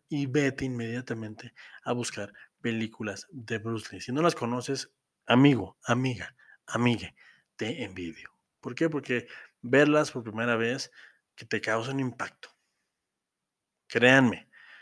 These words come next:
créanme, con todo y que ya hemos avanzado en la narrativa, con todo y que el cine está en otro momento de la historia,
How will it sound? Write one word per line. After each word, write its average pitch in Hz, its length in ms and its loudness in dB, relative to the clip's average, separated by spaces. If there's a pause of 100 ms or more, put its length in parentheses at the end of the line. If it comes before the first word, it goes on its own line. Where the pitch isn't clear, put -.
créanme, 131 320 0
con 123 220 -2
todo 160 280 8
y 175 60 0
que 139 160 0
ya 113 400 0 (320)
hemos 123 300 -2
avanzado 110 580 0
en 98 80 -8
la 90 80 -14
narrativa, 135 760 -8 (440)
con 113 280 -10
todo 131 180 -2
y 135 80 -2
que 131 140 -8
el 110 100 -4
cine 135 280 -2
está 123 180 -6
en 127 80 0
otro 123 180 -4
momento 113 420 -2
de 98 100 -8
la 95 60 -14
historia, 120 480 -4